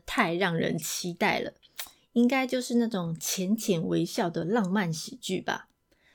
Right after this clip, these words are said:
最后第九部是三月二十九号开播，由女团 T-ara 出身的恩静主演，即使被骗也要做梦。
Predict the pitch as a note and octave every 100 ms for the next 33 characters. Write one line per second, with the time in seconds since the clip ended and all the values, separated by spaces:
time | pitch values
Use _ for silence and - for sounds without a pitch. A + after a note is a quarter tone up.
0 | _ - F4 C#4+ E4 C#4 G#3 D4+ D4 -
1 | F#3 G#3 C#4+ A#3+ - C#4 A#3 G3+ - C4
2 | C#4+ C#4+ - A#3 G#3 F#3 - - A3 F3+
3 | - G3 G#3 G3+ F#3+ G3 - - F#3 F#3
4 | G#3 G3 E3 F#3+ F3+ F#3 G3 G3 A3+ B3
5 | F3+ D3+ - G#3 - G#3+ - - B3+ C4
6 | C4+ C4 A3 - _ - A3 C4+ A3 -
7 | _ _ - G#3 C4 - F#3+ G#3+ B3 G3
8 | B3+ A3+ - E3+ E3 F#3 F#3 F#3 F#3+ E3
9 | F3